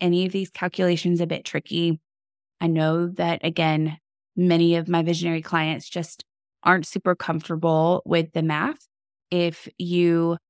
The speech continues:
want to focus more on profit instead of revenue, maybe your revenue is in a great place, but your goals are more centered around profit.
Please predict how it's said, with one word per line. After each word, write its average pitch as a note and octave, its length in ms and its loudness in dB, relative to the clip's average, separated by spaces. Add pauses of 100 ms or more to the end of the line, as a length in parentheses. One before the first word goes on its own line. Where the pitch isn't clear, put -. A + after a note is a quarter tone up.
(540)
want F3 280 4
to F3 580 2 (100)
focus E3+ 320 -2
more E3+ 140 4
on E3 140 2
profit A#3 680 -4 (220)
instead F3 380 0
of D#3 140 -4
revenue, E3+ 400 2
maybe F#3 240 2
your E3+ 160 -2
revenue E3+ 400 -2
is F3+ 120 -4
in E3+ 80 -4
a E3+ 40 -2
great D#3+ 280 -6
place, E3+ 500 -2
but F3+ 120 -2
your E3 160 -2
goals E3 360 0
are F3 120 0
more E3 200 -2
centered D#3+ 360 -6
around D#3 280 -4
profit. A#3+ 580 -4